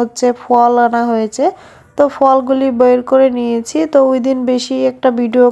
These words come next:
করা হয়নি, just একটু একটু করে ভিডিও করেছি। তো ওই দিন অনেক বেশি ঝামেলার মধ্যে দুপুরে রান্নাটা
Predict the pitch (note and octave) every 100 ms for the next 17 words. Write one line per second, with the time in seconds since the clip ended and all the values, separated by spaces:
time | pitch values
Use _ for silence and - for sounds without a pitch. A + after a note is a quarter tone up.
0 | B3 A#3 A#3 A3+ B3 C#4 B3 A#3+ - -
1 | - _ - C4+ - C#4 B3+ C#4 B3+ C4
2 | B3+ A#3+ A3+ B3 A#3+ B3+ B3 A#3 - C#4
3 | D#4+ - B3+ B3 A#3+ A#3+ A#3+ A#3 B3+ B3
4 | A#3+ A#3 A#3+ C4 A#3 C4 B3 A#3+ A#3+ A#3
5 | A#3 B3+ B3 A#3 A#3+ A#3 A#3 A3+ A#3 A#3